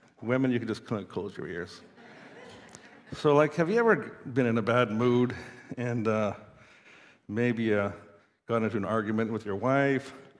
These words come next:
and, um, it got kinda heated and, and all of a sudden you don't know how it happened or what went on, but someone's sleeping on the couch. And, uh, has that ever happened to any,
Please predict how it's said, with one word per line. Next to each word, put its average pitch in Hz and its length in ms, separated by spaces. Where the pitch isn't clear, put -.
and, 107 380
um, 101 440
it 120 80
got 110 320
kinda 98 160
heated 170 600
and, 107 280
and 120 80
all 139 160
of 139 80
a - 20
sudden 131 440
you 131 120
don't 127 100
know 123 160
how 120 240
it 104 60
happened 156 640
or 95 180
what 135 200
went 123 140
on, 139 220
but 113 220
someone's 139 460
sleeping 117 380
on 98 100
the 95 60
couch. 151 480
And, 117 300
uh, 113 260
has - 460
that 247 140
ever 175 260
happened 139 420
to 127 80
any, 127 320